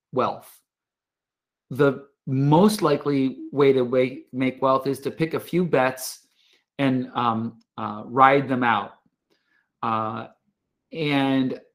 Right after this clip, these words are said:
one of the books, so you referenced a book, The Psychology of Money.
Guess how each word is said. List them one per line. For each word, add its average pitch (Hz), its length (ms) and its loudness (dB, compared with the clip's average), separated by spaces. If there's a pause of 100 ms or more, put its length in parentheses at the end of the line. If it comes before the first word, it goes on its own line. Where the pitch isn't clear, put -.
(120)
one 143 380 4
of 214 60 4
the 190 80 6
books, 139 560 0
so 143 320 4
you 147 200 -2
referenced 170 480 2
a 151 40 2
book, 131 260 -2
The 135 60 -10
Psychology 135 560 -2
of 127 100 -2
Money. 131 360 0